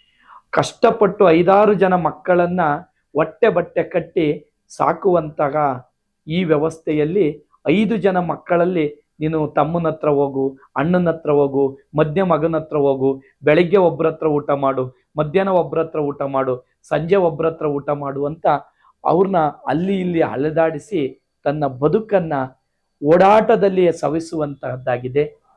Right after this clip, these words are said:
ಆದರೆ ವೃದ್ಧಾಶ್ರಮಗಳು ಮನೆ ಆಗ್ಬೇಕೇ ಹೊರತು ವೃದ್ಧಾಶ್ರಮಗಳಾಗ್ಬಾರ್ದು ಅನ್ನುವಂಥದ್ದು, ಆಶ್ರಮ ಅದು ಆದರ್ಶವಾಗಿರ್ಬೇಕು ಅನ್ನುವಂಥದ್ದು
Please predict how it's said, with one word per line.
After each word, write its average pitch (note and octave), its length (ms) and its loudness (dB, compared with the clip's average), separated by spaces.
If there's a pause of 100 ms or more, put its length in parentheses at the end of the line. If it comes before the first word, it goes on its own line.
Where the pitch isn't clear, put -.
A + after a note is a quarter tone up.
(180)
ಆದರೆ C3+ 260 0
ವೃದ್ಧಾಶ್ರಮಗಳು D#3 1200 0 (720)
ಮನೆ D#3 240 2
ಆಗ್ಬೇಕೇ D#3+ 560 0
ಹೊರತು C3+ 760 0 (240)
ವೃದ್ಧಾಶ್ರಮಗಳಾಗ್ಬಾರ್ದು C#3 1500 0
ಅನ್ನುವಂಥದ್ದು, B2 800 -12 (480)
ಆಶ್ರಮ G3 500 0 (480)
ಅದು D3 380 0
ಆದರ್ಶವಾಗಿರ್ಬೇಕು C#3 1300 -2
ಅನ್ನುವಂಥದ್ದು B2+ 880 -10